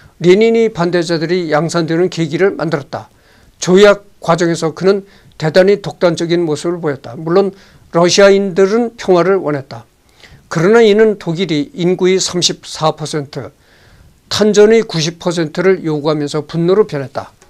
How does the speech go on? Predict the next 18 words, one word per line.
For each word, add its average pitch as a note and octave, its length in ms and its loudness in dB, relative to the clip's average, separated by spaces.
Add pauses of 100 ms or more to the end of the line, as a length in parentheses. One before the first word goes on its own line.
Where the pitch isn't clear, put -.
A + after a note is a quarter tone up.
(540)
레닌을 A3 540 4
제외한 F3+ 440 2
거의 E3+ 220 2
모든 E3 480 -4
러시아인이 D3 720 -4 (340)
베르사유 G3 580 0
조약과는 F3 680 0 (280)
비교도 F#3 420 2
되지 E3 220 -2
않은 D#3+ 220 -2
굴종종 E3+ 600 -2
조약에 D#3 460 -2
분개했다. D3 600 -8 (720)
트로츠키는 A3 720 0 (220)
조약에 E3+ 560 2
반대했고, D3+ 600 -8 (420)
부하리는 F#3 540 4
아예 E3 480 2